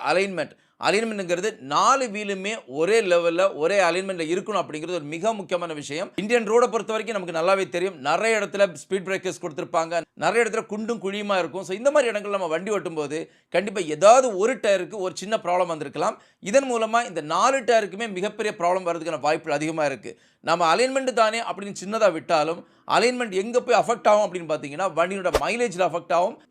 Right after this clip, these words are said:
இரண்டாவது டயருடைய லைஃப்லயுமே பெரிய அளவுல அஃபெக்ட் ஆகும். இதனால எப்பவுமே நீங்க at least மூணு மாதத்துக்கு ஒரு முறை அல்லது மினிமம் ரெண்டாயிரம் கிலோமீட்டருக்கு ஒரு வாட்டி வண்டியோட அலைன்மெண்ட்டை செக் பண்றது ஒரு நல்ல விஷயம். அப்படி அலைன்மெண்ட் நீங்க ப்ராப்பரா செக் பண்ணீங்கன்னா, உங்களுடைய டயரையும் உங்களால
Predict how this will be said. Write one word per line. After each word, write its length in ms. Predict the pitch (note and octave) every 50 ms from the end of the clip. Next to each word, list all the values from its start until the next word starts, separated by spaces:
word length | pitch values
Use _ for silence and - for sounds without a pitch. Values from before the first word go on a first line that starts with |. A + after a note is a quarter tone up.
| -
இரண்டாவது 400 | E3+ G3+ A#3 A3 G#3 F3+ E3+ G3+ G#3 -
டயருடைய 460 | - F#3+ A3 B3+ C4 C4 B3 A3 G3 D#3 D#3+
லைஃப்லயுமே 400 | F3+ G3+ G3 F#3+ F#3 F3 F#3+ G3 - E3
பெரிய 180 | F3 F#3+ G#3 G#3
அளவுல 200 | F#3 F3 F#3 F3 D#3
அஃபெக்ட் 240 | C3+ D#3 D3 - E3 D3
ஆகும். 160 | C#3 C3 - - D3+
இதனால 260 | E3+ G3+ G3+ G3 F#3+ F3 D#3 E3 E3
எப்பவுமே 420 | - A#3 A#3 A3+ F3+ E3+ F#3 G#3+ - _ _ _ _ _ -
நீங்க 160 | E3+ F#3+ F#3+ F#3 F#3+
at 100 | F#3 - B3
least 180 | C4 C4 G3+ A3+ G3 G3+
மூணு 160 | A3 A#3+ A#3+ A3
மாதத்துக்கு 340 | A3 A3+ A#3 A3+ A3+ F3+ F3+ F3+
ஒரு 100 | F3+ F3+ F3+
முறை 160 | F3+ F#3 F#3+ - - - D#3
அல்லது 200 | F#3 G#3 G#3+ F#3 F3+
மினிமம் 400 | F#3+ A3 B3+ C4 B3+ A#3+ A#3 - - D#3
ரெண்டாயிரம் 320 | E3 F3 G3+ G3 G3 D3+
கிலோமீட்டருக்கு 440 | F#3 G#3+ A#3 B3 F#3+ G#3 F3+ F3+ F3+
ஒரு 80 | F3+ F3+
வாட்டி 220 | F3 D#3+ C#3 F#3+ G#3 G3+ - _ _ _ _ - D3+
வண்டியோட 300 | F#3 G3 G#3 G#3+ G3 F3 E3
அலைன்மெண்ட்டை 380 | F3+ A3 B3 B3 B3 A3+ G3+ - -
செக் 160 | E3 D#3 - F#3
பண்றது 260 | F3+ D#3 E3+ F#3 F#3+ F3+
ஒரு 80 | D#3 C#3
நல்ல 160 | C#3 D#3+ F3+ F#3+ E3+
விஷயம். 320 | C3+ - C#3+ E3 G3 - _ _ _ - -
அப்படி 180 | D3+ D#3 F3 F3 E3+
அலைன்மெண்ட் 380 | G3 A#3 B3 B3+ B3+ A#3 A3+
நீங்க 140 | G#3+ G3+ F#3 -
ப்ராப்பரா 320 | E3 D#3+ E3+ - G3+ F3+ - -
செக் 180 | D#3 B2+ -
பண்ணீங்கன்னா, 400 | F3 D#3+ D#3+ D3 C#3+ C#3+ D3 D#3 D#3+ - _ _ _ - -
உங்களுடைய 220 | D#3+ F3 F#3 E3+ - -
டயரையும் 340 | D#3 F#3 G#3 A3+ A3+ A3+ A3
உங்களால 260 | G3+ F#3+ F3+ E3+